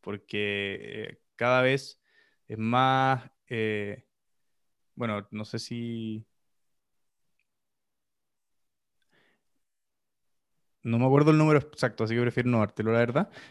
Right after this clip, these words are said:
pero sí había una, una tendencia muy rápida en torno a, a la... Un crecimiento muy rápido en torno a las cirugías, ponte tú, estéticas, que se buscan hacer como para parecerse a los filtros de Snapchat,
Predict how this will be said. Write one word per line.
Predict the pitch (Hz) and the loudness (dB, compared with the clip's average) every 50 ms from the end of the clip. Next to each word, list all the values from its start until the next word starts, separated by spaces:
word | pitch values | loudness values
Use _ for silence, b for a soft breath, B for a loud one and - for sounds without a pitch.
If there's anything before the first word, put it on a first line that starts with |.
| B B _ | B B _
pero | - 120 120 117 | 2 4 4 2
sí | - - 160 170 | 2 4 6 8
había | 175 175 175 170 170 175 | 10 10 10 10 8 8
una, | 175 170 165 131 | 8 6 4 4
una | 151 147 147 151 151 151 151 151 147 147 143 143 139 135 131 123 - | 4 4 4 4 4 4 4 4 4 2 2 2 0 0 -2 -4 -4
tendencia | - 113 120 135 135 - 143 139 | -2 0 0 2 2 2 2 2
muy | 147 147 | 2 4
rápida | 143 143 147 147 147 151 | 6 6 6 6 6 6
en | 147 139 117 | 6 4 2
torno | - 135 135 139 143 143 139 | 0 0 2 2 4 4 4
a, | 139 135 - 123 | 4 4 4 2
a | 123 | 2
la... | 117 120 117 113 113 110 110 107 104 101 104 107 - _ _ _ _ _ _ _ _ _ | 4 4 4 4 2 2 0 0 -2 -4 -6 -8 -14 _ _ _ _ _ _ _ _ _
Un | - 117 | -8 -2
crecimiento | 110 127 120 120 120 131 127 139 | -2 0 2 2 0 0 2 2
muy | 135 135 | 2 4
rápido | 135 135 139 | 4 4 4
en | 127 | 4
torno | 117 127 131 135 135 | 2 2 4 4 6
a | 131 | 6
las | 131 123 123 120 117 110 - - | 6 6 6 4 2 0 -2 -4
cirugías, | - 107 110 104 - - 131 131 127 | -6 -6 -6 -6 -2 2 2 2 2
ponte | - - 135 123 135 135 | 2 0 0 2 2 2
tú, | 127 139 151 139 | 2 2 0 0
estéticas, | 120 - - 127 123 131 131 139 151 170 170 - | 0 0 -2 -2 0 0 0 0 0 -2 -4 -6
que | _ - 117 | _ -8 -4
se | - 110 | 0 0
buscan | 117 120 - - 120 120 | 0 0 0 -2 -2 -2
hacer | 117 - - 127 127 127 - | -2 -2 -2 -2 -2 -4 -4
como | - 120 117 110 | -4 -4 -2 0
para | 113 110 107 | 0 0 0
parecerse | 110 104 110 104 - - - | 0 -2 -2 -6 -6 -4 -2
a | 123 | -2
los | 120 113 - | -2 -2 -2
filtros | - 127 123 120 - 131 131 120 117 | -4 -4 -6 -4 -4 -4 -4 -2 0
de | 120 113 110 | 0 2 2
Snapchat, | 104 - - 117 113 - - - 120 123 - | 0 0 0 -2 -2 -2 -4 -6 -6 -6 -8